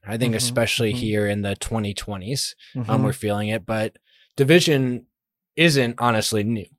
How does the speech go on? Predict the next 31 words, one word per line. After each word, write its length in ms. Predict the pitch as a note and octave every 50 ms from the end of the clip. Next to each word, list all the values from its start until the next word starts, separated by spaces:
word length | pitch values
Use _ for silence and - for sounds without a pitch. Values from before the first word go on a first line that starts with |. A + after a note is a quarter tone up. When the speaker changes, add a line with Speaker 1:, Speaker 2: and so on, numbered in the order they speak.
| _ _
Speaker 1:
right? 180 | - A2 A2+ A2
It 180 | A2 A#2 A#2 A#2+
Speaker 2:
Right. 60 | C#3
Speaker 1:
just 200 | C#3 C3 A#2 -
looks 380 | C3+ C3 C3+ C3+ B2+ B2+ - -
a 60 | A#2
little 200 | A2+ A#2 A2 A2
bit 200 | G#2 G#2 G2 F2+
different. 360 | G#2+ G#2+ G#2 - G2+ F#2+ G2
And 120 | G#2 G#2 -
so 60 | A#2+
you 100 | A#2 A2+
see 160 | - - C3+
even 220 | C3 B2+ C3 B2+ B2
Jesus, 640 | G#2+ C3 D#3+ F3+ - - F2+ - - - - - - -
um, 60 | -
Speaker 2:
Yes. 380 | C3 A#2+ G2+ G2 G2 G2 G2 G#2
Speaker 1:
there's, 320 | G#2 A#2+ A#2 A#2+ A#2+ G#2+ G2+
there's 300 | B2 A#2+ A#2+ G#2 - - - - _ _ _ - - _ -
multiple 380 | D3 E3 F3 E3+ - D#3 C#3+
stories 380 | - - - D3 C#3+ C#3+ A#2 A#2+
where 80 | B2+
there's 260 | A#2 A#2+ A#2+ B2 A#2 -
always 360 | - B2 B2+ C#3 C#3+ A#2+ -
this 240 | B2 A2 G#2 - - -
tension 540 | - - - A2+ A#2 A2+ - G#2 G2+ G2+ G2+
because 680 | G#2+ G#2 - - A2 G#2 G#2 G#2 G2+ G2+ G#2 - - - - - - - - - - _ _ _ _ _ _
I 120 | A#2 C3 C#3
think 140 | D#3 C#3+
sometimes 440 | - - E3 F3 E3+ D#3+ C3+ A#2 G2+
we, 880 | A2 G#2+ G#2+ A2 A2+ A#2+ B2 B2+ B2+ B2 B2 B2 A#2+ B2 B2+ B2+ A2+